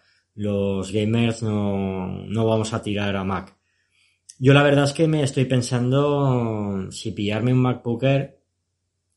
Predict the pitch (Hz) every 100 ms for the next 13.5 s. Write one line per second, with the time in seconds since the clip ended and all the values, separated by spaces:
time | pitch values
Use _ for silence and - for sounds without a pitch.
0 | _ _ 117 110 107 104 104 104 101 95
1 | 101 98 110 107 123 117 120 120 117 113
2 | 107 107 104 95 95 _ _ _ _ 110
3 | 110 117 120 113 123 131 143 139 _ _
4 | _ _ _ _ - - - 104 98 -
5 | - 104 - 104 107 - - 98 98 95
6 | - 110 123 120 104 98 98 98 98 101
7 | 104 95 101 101 98 95 101 - 123 131
8 | - _ _ _ _ 117 110 127 131 127
9 | 123 120 120 120 131 123 120 131 131 143
10 | - _ _ _ _ - 120 113 110 113
11 | 123 127 123 - 120 123 127 120 117 120
12 | 117 120 123 131 131 120 117 113 113 107
13 | 107 104 104 101